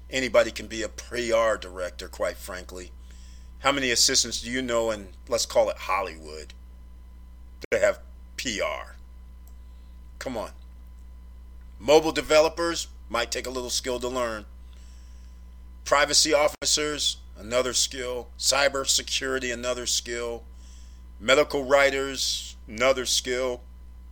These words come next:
Product managers, run product development, another skill. So hopefully I'm not gonna keep going down the list. I'll just have a link down below. But you can understand what I'm talking about here.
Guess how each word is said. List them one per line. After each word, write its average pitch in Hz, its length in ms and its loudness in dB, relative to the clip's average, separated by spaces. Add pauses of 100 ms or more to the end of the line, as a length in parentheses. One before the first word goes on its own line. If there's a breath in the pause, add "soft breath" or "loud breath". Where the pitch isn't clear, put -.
(960)
Product 156 420 4
managers, 131 680 0
run 143 320 -2
product 139 400 -2
development, 139 640 -2
another 123 380 -4
skill. 101 360 -2 (220 loud breath)
So 156 140 6
hopefully 175 460 8
I'm 180 120 4
not 156 140 6
gonna 135 140 -2
keep 123 240 -8
going 123 240 -2
down 117 180 -2
the 113 80 -4
list. 120 260 -4
I'll 143 120 4
just 123 240 -2
have 120 160 0
a 110 40 -2
link 110 280 -8
down 104 200 -2
below. 104 340 -6 (300 loud breath)
But - 160 2
you 135 80 6
can 143 280 -4
understand 135 500 2
what 120 100 -2
I'm 107 100 -8
talking 113 380 0
about 82 280 -8
here. 85 240 -12